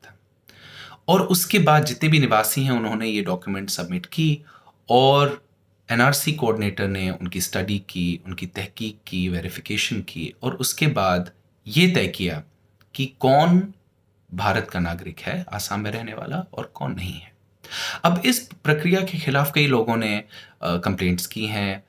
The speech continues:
अ, स-, पब्लिक के सामने बात भी रखी है। खासकर लोगों ने ये कहा है कि कुछ वर्ग हैं समाज के जिनके खिलाफ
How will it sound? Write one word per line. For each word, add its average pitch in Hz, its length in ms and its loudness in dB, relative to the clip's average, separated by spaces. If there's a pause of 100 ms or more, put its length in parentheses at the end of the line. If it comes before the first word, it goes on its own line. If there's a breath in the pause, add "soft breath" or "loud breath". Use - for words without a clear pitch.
(340 soft breath)
अ, 90 540 2 (420)
स-, - 360 -8
पब्लिक 101 280 2
के 104 100 0
सामने 92 300 0
बात 85 200 -4
भी 87 120 -16
रखी - 320 -16
है। - 180 -20 (500 loud breath)
खासकर 160 680 2
लोगों 117 240 2
ने 113 100 0
ये 113 200 2
कहा 113 240 0
है 110 300 0 (280 loud breath)
कि 131 100 -2
कुछ - 600 0 (200)
वर्ग 120 260 4
हैं 113 420 0
समाज 95 420 0
के 95 240 -2
जिनके 98 340 -4
खिलाफ 95 520 -2